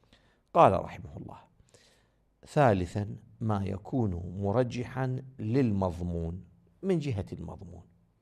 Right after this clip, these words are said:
يلاحظ المضمون، طبعا ال-، ال-، المرجح الجهتي أيضا يلاحظ المضمون،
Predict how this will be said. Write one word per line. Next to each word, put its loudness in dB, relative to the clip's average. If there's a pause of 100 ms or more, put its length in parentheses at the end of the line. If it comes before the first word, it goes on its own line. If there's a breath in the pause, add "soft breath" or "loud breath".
(760 soft breath)
يلاحظ 2
المضمون، -2 (300 loud breath)
طبعا 0
ال-، -4
ال-، -8
المرجح -4
الجهتي -4 (100)
أيضا 2
يلاحظ 2
المضمون، -4